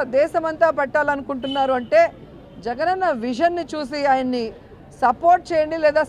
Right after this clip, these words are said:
సైలెంట్గా ఉండండి, కానీ ఆయన మీద విషం చిమ్మటం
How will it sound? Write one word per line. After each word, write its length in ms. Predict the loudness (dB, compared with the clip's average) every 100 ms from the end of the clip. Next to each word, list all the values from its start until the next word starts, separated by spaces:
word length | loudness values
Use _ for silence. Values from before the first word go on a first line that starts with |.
| 0
సైలెంట్గా 480 | -2 0 -4 -2 -2
ఉండండి, 280 | -2 -2 -2
కానీ 200 | -2 -2 -4 -10 -20 -18 -4 0
ఆయన 220 | 0 0 -4
మీద 120 | 2 2 2
విషం 280 | -4 -2 -2 -2
చిమ్మటం 420 | -4 -2 0 0